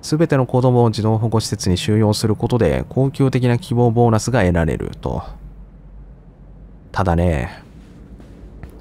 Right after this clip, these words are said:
あの、まあ、これ選ぶとね、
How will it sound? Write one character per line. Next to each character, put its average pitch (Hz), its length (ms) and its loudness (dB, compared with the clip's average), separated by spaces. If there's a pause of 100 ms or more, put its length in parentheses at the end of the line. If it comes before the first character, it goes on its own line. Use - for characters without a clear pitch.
(260)
あ 87 140 0
の、 76 340 -2 (420)
ま - 80 -2
あ、 - 20 -8
こ - 180 -2
れ 135 180 2
選 190 160 4
ぶ 156 100 0
と 82 100 0
ね、 - 260 -4